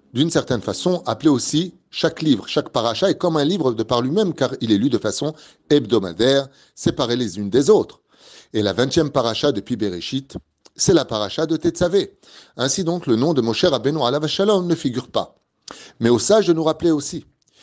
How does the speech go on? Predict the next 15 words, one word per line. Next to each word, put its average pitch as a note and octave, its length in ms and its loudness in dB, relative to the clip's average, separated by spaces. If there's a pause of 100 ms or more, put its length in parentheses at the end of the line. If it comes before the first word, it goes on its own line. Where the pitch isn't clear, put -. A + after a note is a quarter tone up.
(240)
que - 80 -6
Moshe A#2 240 0
Rabbeinu, C#3+ 460 2 (880)
malgré D3 320 2
le F#3+ 80 0
fait G3+ 160 -2
qu'il E3 160 -2
figure D#3 360 -2
dans C3 180 -2
pratiquement B2+ 680 -2 (220)
toutes E3+ 240 2
les C3 80 4
parachutes A#2 480 0
depuis G#2+ 200 -4
Shemot, G3 380 0